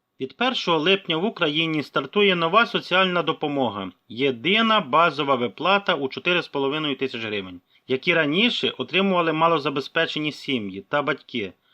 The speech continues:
Але важливо знати, хто має право отримати ці кошти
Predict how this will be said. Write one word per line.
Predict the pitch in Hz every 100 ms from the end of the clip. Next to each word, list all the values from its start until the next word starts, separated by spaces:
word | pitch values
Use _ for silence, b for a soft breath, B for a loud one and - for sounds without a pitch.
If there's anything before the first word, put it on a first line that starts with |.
| b b
Але | 120 143
важливо | 151 143 202 208
знати, | 160 175 156 - 101 92 B B B
хто | - 190
має | 196 180 170
право | - 185 214 175
отримати | 139 - 190 196 196 185
ці | 196
кошти | 185 - 156 113 - 101